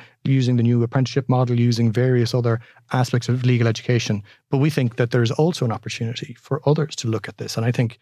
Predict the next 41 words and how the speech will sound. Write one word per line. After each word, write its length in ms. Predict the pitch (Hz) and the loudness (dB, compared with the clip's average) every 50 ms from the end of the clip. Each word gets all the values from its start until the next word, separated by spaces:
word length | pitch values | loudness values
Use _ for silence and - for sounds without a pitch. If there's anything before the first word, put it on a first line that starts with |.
| _ _ _ _ _ | _ _ _ _ _
in-house 300 | - 143 135 131 135 127 | -2 0 2 2 0 0
counsel 500 | - - 139 135 135 - - 139 131 127 - _ _ _ _ _ _ _ _ _ _ - | 0 0 0 0 0 0 0 0 0 -2 -2 _ _ _ _ _ _ _ _ _ _ -4
and 180 | 143 139 139 135 | -2 0 2 2
the 60 | 127 117 | 0 0
public 260 | - 135 123 113 - | 0 -2 -2 -2 -2
sector 320 | - 120 107 - - 110 | -2 -4 -2 -2 -2 -2
needs 320 | 110 113 117 113 110 - - | 0 2 2 0 0 -2 -6
to 160 | - - 117 | -4 -2 0
look 240 | 113 123 127 - - | 2 2 2 0 -2
at 120 | 113 - | -2 0
these 180 | - 113 101 113 | 0 0 2 2
areas 320 | 110 110 110 107 104 - | 2 2 2 2 0 0
and 200 | - 131 110 113 | 0 0 0 0
grow 320 | - - 120 117 113 113 | 0 0 0 2 2 0
opportunities 600 | 113 113 - - 117 - - 117 117 107 - - | -2 -4 -6 -10 -8 -4 -2 -2 -2 -2 -6 -8
for 140 | - - 110 | -12 -12 -8
people, 320 | 110 - 110 104 - 104 95 - _ _ _ _ _ | -6 -4 -4 -4 -4 -8 -10 -12 _ _ _ _ _
because 220 | - 127 - 143 127 | -4 -2 -2 0 0
there's 140 | 143 131 143 | 0 0 2
no 140 | 160 170 | 2 0
shortage 520 | 151 - - - 147 147 147 - 151 127 - | 0 -2 -2 0 2 2 2 0 -2 -2 -2
of 100 | 131 117 | -2 0
demand 400 | - 123 123 123 131 165 180 - - _ _ _ _ _ | 2 2 2 2 2 0 -2 -4 -8 _ _ _ _ _
for, 760 | _ - - 127 127 127 123 120 123 123 120 120 120 120 120 - - - | _ -2 0 2 2 4 4 4 4 2 2 2 2 0 -2 -4 -8 -8
for 160 | - - 127 | -4 -2 -2
trainees, 400 | 117 - 131 123 123 127 131 131 | -2 0 0 2 2 2 2 0
there's 120 | 131 120 117 | 0 -2 0
no 100 | 123 120 | 0 0
shortage 360 | 117 - 131 123 120 117 113 | 0 0 0 0 0 0 0
of 140 | 120 113 - | 0 0 0
demand 440 | 117 117 120 120 117 117 117 110 - | 0 0 2 2 2 2 2 0 0
for 220 | - - 120 113 | 0 0 0 0
solicitors, 520 | - - 127 131 - - - 131 123 117 | 0 0 0 0 0 0 0 0 0 0
there's 120 | - 113 113 | 0 0 0
no 80 | 117 | 0
shortage 400 | 113 113 - 123 117 110 110 101 | 0 0 -2 -4 -4 -4 -4 -4
of 60 | 110 110 | -4 -4
demand 200 | 110 110 110 - | -2 -2 -4 -4
for 140 | - 117 | -2 -2
legal 180 | 107 107 107 107 | -2 -2 -4 -4
services. 600 | - - 160 165 156 151 - 165 151 143 - - | -2 0 2 2 2 0 2 2 2 2 0 -4